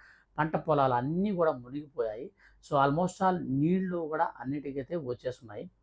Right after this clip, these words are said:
ఇప్పుడు తాజాగా మన యొక్క ముఖ్యమంత్రి రేవంత్ రెడ్డి గారు ఎవరైతే ఈ యొక్క ఖరీఫ్ సీజన్ కోసం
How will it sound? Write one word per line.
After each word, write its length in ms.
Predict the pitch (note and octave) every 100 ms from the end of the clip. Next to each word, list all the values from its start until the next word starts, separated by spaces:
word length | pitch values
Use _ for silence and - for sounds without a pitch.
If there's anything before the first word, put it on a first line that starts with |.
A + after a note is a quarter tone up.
| _ _ _ _ _ _
ఇప్పుడు 240 | B2+ B2+ C#3
తాజాగా 540 | - A2+ A#2+ C3 C3+ B2+ F#3 _ _ _ -
మన 120 | D3
యొక్క 240 | E3 -
ముఖ్యమంత్రి 640 | C#3 B2 - C3 A#2+ B2+ B2
రేవంత్ 360 | B2+ B2 B2
రెడ్డి 180 | A#2 A#2
గారు 220 | A#2 A#2 G#3 - - - -
ఎవరైతే 680 | C3 F#3+ G#3 G3 G#3 E3 -
ఈ 60 | C#3+
యొక్క 220 | D3 - B2+ D3+ - _ _
ఖరీఫ్ 220 | D3 F3 -
సీజన్ 260 | D#3+ D3+
కోసం 420 | D3+ C3+ - C3+